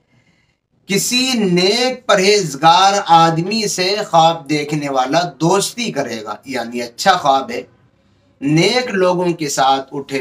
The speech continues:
बैठेगा और नेक इंसान के साथ दोस्ती करेगा। जब इंसान नेक इंसान का दोस्त होगा तो नेकियां खुद ब खुद उसके अंदर आना शुरू हो जाएंगी, इसलिए ये ख्वाब बहुत अच्छा है।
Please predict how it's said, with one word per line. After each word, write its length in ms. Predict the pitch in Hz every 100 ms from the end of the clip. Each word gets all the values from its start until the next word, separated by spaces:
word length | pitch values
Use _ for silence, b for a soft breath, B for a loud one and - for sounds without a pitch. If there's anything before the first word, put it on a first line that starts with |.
| 117
बैठेगा 560 | 123 127 165 160 160 - -
और 140 | 139 127
नेक 380 | 135 175 196 170
इंसान 480 | 151 139 156 151 135
के 140 | 135
साथ 380 | 127 131 123 110
दोस्ती 400 | 127 123 - 156
करेगा। 440 | 139 139 147 151 - - _ _ _ _ -
जब 220 | 120 139
इंसान 580 | 139 139 - 165 175 151
नेक 340 | 143 190 202
इंसान 480 | 202 196 202 196 196
का 120 | 190 185
दोस्त 360 | 180 180 - 156
होगा 320 | 165 156 143
तो 140 | 131 123
नेकियां 460 | 117 120 120 139
खुद 200 | - 175 160
ब 160 | 185
खुद 200 | 185 185
उसके 220 | 180 - 170
अंदर 300 | 165 165 160
आना 220 | 160 156
शुरू 260 | 156 160 151
हो 120 | 151
जाएंगी, 440 | 139 143 139 143 - _ 147
इसलिए 400 | - 175 202 208
ये 140 | 165
ख्वाब 400 | - 139 151 160
बहुत 260 | 180 185 -
अच्छा 300 | - - 120
है। 180 | -